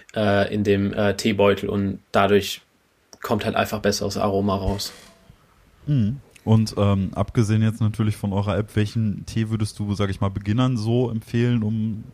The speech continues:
Speaker 2: richtig anzufangen? Also, ähm, ich meine, du hast ja ge-, erzählt, dass du mit dem weißen Tee damals irgendwie auf den Geschmack gekommen bist, als du
Speaker 1: Ja.
Speaker 2: sechzehn warst.
Speaker 1: Ja.
Speaker 2: Ähm, ja, würdest du das auch, sag ich mal,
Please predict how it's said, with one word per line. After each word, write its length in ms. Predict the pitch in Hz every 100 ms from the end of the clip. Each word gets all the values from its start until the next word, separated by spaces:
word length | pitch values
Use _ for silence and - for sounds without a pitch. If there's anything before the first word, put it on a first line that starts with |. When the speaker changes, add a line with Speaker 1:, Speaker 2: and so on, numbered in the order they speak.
| - - - -
Speaker 2:
richtig 320 | 117 - 139 -
anzufangen? 520 | 139 135 - 143 123
Also, 420 | 104 101 101 101 - - - - - - -
ähm, 600 | 98 98 98 98 95 92 _ _ -
ich 100 | 101
meine, 160 | 113
du 80 | 110
hast 120 | 123 139
ja 80 | 120
ge-, 140 | 120 -
erzählt, 380 | 110 - 120 113
dass 100 | 104
du 80 | 123
mit 120 | 113
dem 100 | 98
weißen 320 | 101 123 170
Tee 160 | - 170
damals 380 | 156 156 156 147
irgendwie 340 | 151 156 156
auf 140 | 143 139
den 140 | 156
Geschmack 280 | 151 - 156
gekommen 380 | 156 - 156 156
bist, 320 | 160 156 -
als 320 | 95 123 120 -
du 60 |
Speaker 1:
Ja. 160 | 135 131
Speaker 2:
sechzehn 460 | 131 - - 151 147
warst. 300 | 156 165 - - - - - - _ -
Speaker 1:
Ja. 260 | 107 110 110
Speaker 2:
Ähm, 320 | 110 110 110 - _ _ _ _ _ _
ja, 320 | 117 98 92 101
würdest 200 | 107 120
du 40 |
das 200 | 113 -
auch, 140 | 107 104
sag 180 | 127
ich 140 | 107 101
mal, 280 | 120 104